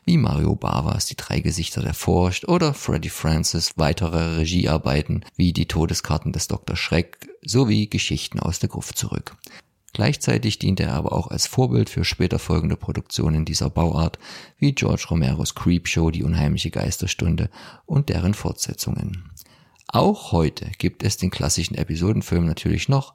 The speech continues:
manchmal sogar außerhalb der Genrewelt, allerdings wird oft auf die früher übliche Rahmenhandlung oder gar den typischen Erzähler der Marke Crypt Keeper verzichtet.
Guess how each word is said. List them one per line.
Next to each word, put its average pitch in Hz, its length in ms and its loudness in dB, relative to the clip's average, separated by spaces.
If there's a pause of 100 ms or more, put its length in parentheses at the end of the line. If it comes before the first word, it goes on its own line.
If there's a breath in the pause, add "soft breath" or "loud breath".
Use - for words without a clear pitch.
(380 loud breath)
manchmal 87 400 2
sogar - 300 -2
außerhalb 92 480 2
der 82 180 2
Genrewelt, 95 600 2
allerdings 113 480 0
wird - 120 -4
oft - 400 -2
auf - 200 0
die 123 120 -4
früher 87 400 0
übliche 80 420 -4
Rahmenhandlung 101 720 2
oder 78 200 0
gar 69 160 0
den 71 180 -4
typischen - 460 0
Erzähler 82 560 2
der 80 120 0
Marke - 300 -2
Crypt - 380 -2
Keeper 78 480 0
verzichtet. - 720 -6